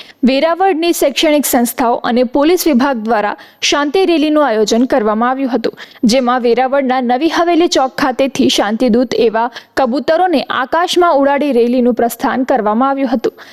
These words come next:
શહેરના રાજમાર્ગો પર શાંતિના સ્લોગન સાથે આ રેલી નીકળી હતી,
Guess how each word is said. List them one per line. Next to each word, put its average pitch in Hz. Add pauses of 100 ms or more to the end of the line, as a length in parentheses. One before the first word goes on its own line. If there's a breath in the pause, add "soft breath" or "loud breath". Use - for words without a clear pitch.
(120 loud breath)
શહેરના 262
રાજમાર્ગો 262
પર 277
શાંતિના 311
સ્લોગન 240
સાથે - (240 loud breath)
આ 233
રેલી 233
નીકળી 233
હતી, -